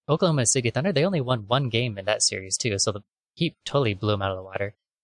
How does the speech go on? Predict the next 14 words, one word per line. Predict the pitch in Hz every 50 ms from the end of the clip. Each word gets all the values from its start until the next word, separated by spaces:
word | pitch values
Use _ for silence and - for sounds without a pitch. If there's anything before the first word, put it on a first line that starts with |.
| _ _ -
And | 131 117
then | 127 127
the | 127 127
year | 127 123
after | 117 - 123 110
that, | 120 139 147 156 143 -
they | 143 139
won | 131 139 139 139 139
again | 135 131 139 135 135 135 139 -
against | 131 120 139 135 131 - -
the | 92
Spurs. | - - - - - - 117 117 135 160 190 202 214 220 - - _ _ _ _ _ _ _ _ _ _ _ -
So, | - - - - 143 139 135 135 131 127 127 123 123 123 - _ _ _ _ _ _ _ _ _ _ _ - - - _ _ _ _ _ _ _ _ -
boy, | - 131 120 101 98 - -